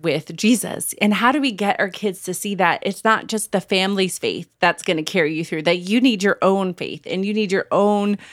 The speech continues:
time where you're talking and engaging with God? So we've already done things where it's like,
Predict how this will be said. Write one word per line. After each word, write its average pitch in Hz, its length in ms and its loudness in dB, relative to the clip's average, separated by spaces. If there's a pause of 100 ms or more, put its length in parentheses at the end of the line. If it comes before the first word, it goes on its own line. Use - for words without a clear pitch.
(100)
time 269 480 0
where 180 100 -2
you're 185 140 0
talking 202 560 0
and 180 100 -2
engaging 165 540 -4
with 156 220 -8
God? 151 340 -2
So 185 260 2 (320)
we've 311 200 2
already 359 280 2
done 196 280 2
things 226 320 2
where 202 140 2
it's 185 200 -4
like, 185 300 0